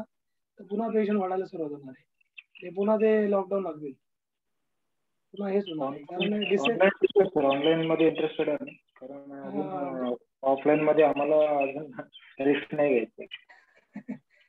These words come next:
Speaker 1: आणि ऑफलाईनला कसं आहे ना, ऑफलाईनला मला तिथलं जमणार पण नाही शिकवायला यायला. <laughs> तर मी ऑनलाईनच घेणार.
Speaker 2: नाही,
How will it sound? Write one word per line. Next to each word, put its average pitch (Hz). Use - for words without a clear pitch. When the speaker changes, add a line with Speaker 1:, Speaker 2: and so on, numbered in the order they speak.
Speaker 1:
आणि 208
ऑफलाईनला 254
कसं 247
आहे 226
ना, 214
ऑफलाईनला 226
मला 202
तिथलं 208
जमणार 202
पण 190
नाही 180
शिकवायला 156
यायला. -
<laughs> 254
तर -
मी 233
ऑनलाईनच 214
घेणार. 175
Speaker 2:
नाही, 143